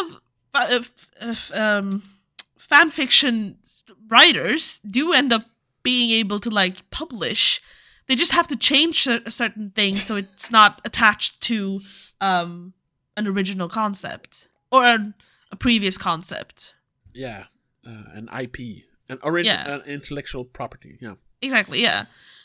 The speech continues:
Speaker 1: Which, however, I think there is a book that was, it's so meta. It's like a, it's based on a fan fiction of, like, Harry Potter, but they had to, like,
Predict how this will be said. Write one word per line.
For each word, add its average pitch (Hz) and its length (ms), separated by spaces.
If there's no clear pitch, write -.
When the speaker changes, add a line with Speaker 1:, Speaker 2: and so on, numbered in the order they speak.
Speaker 1:
Which, - 240
however, 277 500
I 226 80
think 285 280
there 247 120
is 277 180
a 269 60
book 214 340
that 214 140
was, 208 400
it's - 180
so 294 220
meta. 233 520
It's 226 220
like 254 200
a, 226 240
it's 208 140
based 262 400
on 254 100
a 247 40
fan 247 320
fiction 262 320
of, 214 80
like, 202 180
Harry 240 220
Potter, 233 380
but 226 200
they 247 80
had 247 160
to, 247 80
like, 214 240